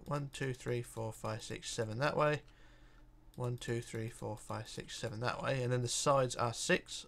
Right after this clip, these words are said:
One, two, three, four, five, six. Same the other side.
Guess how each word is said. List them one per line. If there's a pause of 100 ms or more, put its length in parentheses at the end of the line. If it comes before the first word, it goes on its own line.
One,
two,
three,
four,
five,
six. (680)
Same
the
other
side.